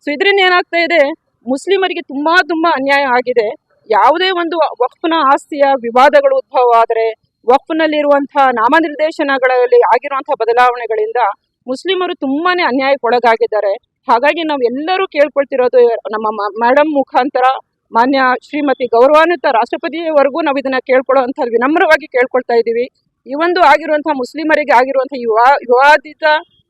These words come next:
ತಿದ್ದುಪಡಿಗಳಿಂದ ಆಗಿರುವಂತಹ ಅನ್ಯಾಯವನ್ನು ಸರಿಪಡಿಸೋದಕ್ಕೆ ಅತ್ಯಂತ ವಿನಮ್ರವಾಗಿ ನಾವು ಕೇಳ್ಕೊಳ್ಳೋದು, ಈ ಒಂದು ಲೋಕಸಭೆ ಮತ್ತು ರಾಜ್ಯಸಭೆಯಲ್ಲಿ ಅಂಗೀಕಾರ ಆಗಿರುವಂತಹ ಈ ತಿದ್ದುಪಡಿಗಳನ್ನ ಈ ಕೂಡಲೇ ರದ್ದುಗೊಳಿಸಿ, ನಮ್ಮೆಲ್ಲರಿಗೂ ನ್ಯಾಯ ಒದಗಿಸಿ, ಸಮಾಜದಲ್ಲಿ ನ-, ಶಾಂತಿ ಮತ್ತು ನೆಮ್ಮದಿಯನ್ನ ನೆಲೆಸಿಕೊಳ್ಬೇಕಾಗಿ ಅಂತ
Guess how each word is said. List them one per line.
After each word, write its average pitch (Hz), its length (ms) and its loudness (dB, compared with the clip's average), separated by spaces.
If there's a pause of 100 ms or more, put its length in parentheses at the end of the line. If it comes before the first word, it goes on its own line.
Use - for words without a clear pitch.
(120)
ತಿದ್ದುಪಡಿಗಳಿಂದ 285 680 -2
ಆಗಿರುವಂತಹ 269 540 2
ಅನ್ಯಾಯವನ್ನು 285 460 0
ಸರಿಪಡಿಸೋದಕ್ಕೆ 254 720 -2
ಅತ್ಯಂತ 330 480 -2 (500)
ವಿನಮ್ರವಾಗಿ 370 640 2
ನಾವು 330 120 -4
ಕೇಳ್ಕೊಳ್ಳೋದು, 294 480 0
ಈ 277 60 -8
ಒಂದು 254 440 2 (280)
ಲೋಕಸಭೆ 320 440 0
ಮತ್ತು 269 200 -2
ರಾಜ್ಯಸಭೆಯಲ್ಲಿ 285 720 0
ಅಂಗೀಕಾರ 269 500 -2
ಆಗಿರುವಂತಹ 254 520 0
ಈ 254 80 -6
ತಿದ್ದುಪಡಿಗಳನ್ನ 262 760 -2 (480)
ಈ 330 200 -8
ಕೂಡಲೇ 381 360 2
ರದ್ದುಗೊಳಿಸಿ, 277 580 0
ನಮ್ಮೆಲ್ಲರಿಗೂ 302 520 0
ನ್ಯಾಯ 285 240 0
ಒದಗಿಸಿ, 277 600 0
ಸಮಾಜದಲ್ಲಿ 311 720 2
ನ-, 254 220 -4
ಶಾಂತಿ 294 380 0
ಮತ್ತು 359 220 0
ನೆಮ್ಮದಿಯನ್ನ 277 400 0
ನೆಲೆಸಿಕೊಳ್ಬೇಕಾಗಿ 247 920 0
ಅಂತ 233 160 -4